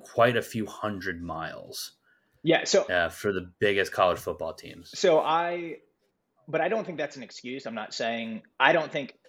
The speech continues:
Speaker 2: it's a negative thing
Speaker 1: Different
Speaker 2: for
Speaker 1: strokes
Speaker 2: us.
Speaker 1: for different strokes.
Speaker 2: But I just think
Speaker 1: It's,
Speaker 2: it's,
Speaker 1: it's, it is
Speaker 2: it's,
Speaker 1: what it is.
Speaker 2: yeah, it's taken, like, all right, let's look at the other side of it too.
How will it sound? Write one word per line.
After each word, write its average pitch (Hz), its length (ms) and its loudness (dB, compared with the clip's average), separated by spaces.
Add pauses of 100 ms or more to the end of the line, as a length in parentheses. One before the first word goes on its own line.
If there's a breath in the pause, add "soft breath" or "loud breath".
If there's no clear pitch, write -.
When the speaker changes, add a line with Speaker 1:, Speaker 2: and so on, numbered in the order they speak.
(100)
Speaker 2:
it's 139 200 -6
a 135 40 -2
negative 117 380 -6
thing 127 80 -6
Speaker 1:
Different 190 320 6
Speaker 2:
for 147 40 8
Speaker 1:
strokes 160 240 8
Speaker 2:
us. 147 60 4
Speaker 1:
for 123 40 2
different 127 280 2
strokes. 95 480 -2 (720)
Speaker 2:
But 170 100 4
I 156 100 6
just 151 160 -6
think 151 180 -2
Speaker 1:
It's, 139 100 -4
Speaker 2:
it's, - 100 -2
Speaker 1:
it's, 127 100 -2
it 190 120 4
is 135 80 0
Speaker 2:
it's, - 80 -8
Speaker 1:
what 85 120 -6
it 76 140 -12
is. 147 60 -10
Speaker 2:
yeah, 107 300 -2
it's - 260 -12
taken, 139 280 -4
like, 127 280 -4 (140)
all 135 80 -4
right, 123 180 -2
let's 127 180 -8
look 123 140 -6
at 117 80 -4
the 117 100 -4
other 110 160 -6
side 107 260 -4
of 104 80 -8
it - 140 -10
too. 110 400 -6